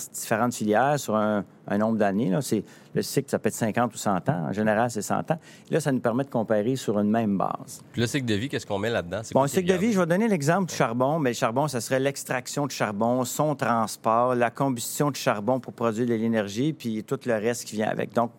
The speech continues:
Speaker 1: la chaîne au complet, de l'approvisionnement jusqu'à la production de l'énergie livrée à la porte. Donc, au Québec, ce serait, ben, la production d'énergie dans nos installations ou le solaire, là,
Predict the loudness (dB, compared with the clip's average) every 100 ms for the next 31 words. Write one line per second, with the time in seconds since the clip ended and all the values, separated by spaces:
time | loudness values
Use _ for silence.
0 | -2 0 0 0 0 0 0 0 2 2
1 | 2 0 -2 -14 -4 0 2 2 0 0
2 | 2 2 2 2 0 0 0 2 0 -4
3 | -2 0 2 2 0 0 -2 -4 -12 -6
4 | -2 0 2 2 0 -2 -10 -16 -20 -4
5 | -2 0 2 2 4 2 0 -4 0 2
6 | 2 0 -4 -18 -20 -4 -2 0 -2 0
7 | 0 2 2 2 2 2 2 0 2 2
8 | 2 2 -2 0 -2 0 2 2 2 2
9 | 0